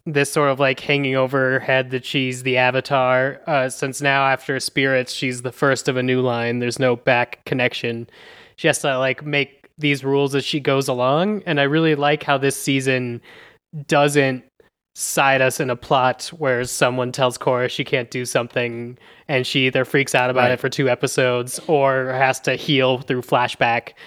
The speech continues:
Speaker 1: Uh, I think that really benefits this. It might mean that her arc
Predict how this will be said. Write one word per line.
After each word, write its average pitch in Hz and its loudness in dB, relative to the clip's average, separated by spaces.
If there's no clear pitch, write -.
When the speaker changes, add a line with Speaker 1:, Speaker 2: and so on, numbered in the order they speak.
Speaker 1:
Uh, 151 0
I 135 2
think 156 0
that 147 2
really 135 0
benefits 160 0
this. 226 0
It 175 0
might 165 2
mean 165 4
that 151 2
her 151 0
arc 147 0